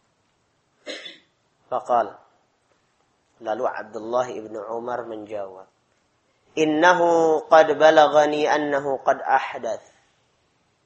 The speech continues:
Telah sampai berita kepadaku bahwa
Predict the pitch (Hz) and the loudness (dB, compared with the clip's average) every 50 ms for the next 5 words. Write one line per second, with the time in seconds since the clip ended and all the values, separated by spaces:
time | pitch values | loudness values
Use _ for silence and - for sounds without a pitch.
0 | _ _ _ _ _ _ _ _ _ _ _ _ _ _ _ _ _ _ _ _ | _ _ _ _ _ _ _ _ _ _ _ _ _ _ _ _ _ _ _ _
1 | _ _ _ - 147 156 156 151 - 180 180 180 175 - 175 165 160 147 156 156 | _ _ _ 2 6 6 6 6 8 6 6 6 4 2 2 2 2 2 0 0
2 | 180 180 170 - 170 160 156 151 147 143 - - 151 151 - 165 160 156 156 160 | 0 -4 -4 2 6 8 8 8 8 6 4 0 -2 2 6 6 6 8 8 6
3 | 156 156 - - 165 165 170 175 175 175 175 175 180 180 - - _ _ _ _ | 6 6 2 -2 -2 -2 0 0 0 0 0 0 -2 -4 -8 -18 _ _ _ _
4 | _ _ _ _ _ _ _ _ _ _ _ _ _ _ _ _ _ - - - | _ _ _ _ _ _ _ _ _ _ _ _ _ _ _ _ _ -20 -8 4
5 | 143 151 151 151 151 151 160 165 160 160 156 156 | 8 8 8 8 6 6 8 10 10 10 10 6